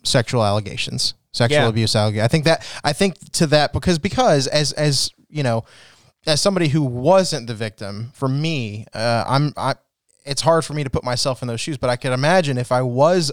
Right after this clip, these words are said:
Speaker 1: a victim in that situation and everybody's still revering this guy as such, you're such a great man, such the perfect example. If that didn't pop out of the woodworks at some point where everybody knew, okay,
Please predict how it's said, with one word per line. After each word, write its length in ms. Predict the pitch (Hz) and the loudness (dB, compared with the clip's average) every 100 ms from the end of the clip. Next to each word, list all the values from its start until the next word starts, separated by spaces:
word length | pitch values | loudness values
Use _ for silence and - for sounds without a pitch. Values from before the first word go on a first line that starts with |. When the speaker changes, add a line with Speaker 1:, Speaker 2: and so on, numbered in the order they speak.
| - | -6
Speaker 1:
a 80 | |
victim 380 | 120 117 - 117 | -4 -6 -4 -6
in 80 | 113 | -4
that 180 | 110 107 | -6 -6
situation 680 | 131 - 120 110 110 104 101 - - - | -6 -6 -4 -4 -4 -6 -10 -14 -20 -8
and 120 | 120 | -2
everybody's 440 | 131 139 135 131 120 | 0 0 -2 -2 -2
still 180 | 135 | -2
revering 400 | 123 117 120 120 | -2 -4 -4 -4
this 140 | 113 - | -4 -4
guy 220 | 113 110 | -2 0
as 120 | 107 | -2
such, 220 | - 113 | -6 -8
you're 180 | 123 120 | -10 -10
such 300 | 113 - 147 | -6 -6 -4
a 40 | 127 | -6
great 280 | 131 135 | -4 -4
man, 260 | 123 127 131 | -4 -4 -4
such 220 | 123 143 | -4 -4
the 100 | - | -6
perfect 420 | 113 151 - 123 | -8 -6 -6 -8
example. 600 | 127 110 127 123 123 117 - - - - _ | -10 -4 -2 0 0 0 -2 -16 -20 -20 _
If 200 | 147 135 | -4 0
that 180 | 147 156 | -2 0
didn't 240 | 156 147 | -4 -4
pop 300 | - 139 139 | -2 0 2
out 160 | 139 135 | 2 2
of 40 | |
the 60 | 120 | 0
woodworks 460 | 143 139 123 120 | -2 0 0 -2
at 80 | - | -4
some 180 | - 120 | -4 -4
point 240 | 123 117 | -2 -2
where 100 | 110 | 0
everybody 300 | 120 123 117 | 0 0 -4
knew, 160 | 120 123 | -2 -2
okay, 560 | 113 - 113 110 110 | -2 -4 -4 -2 -6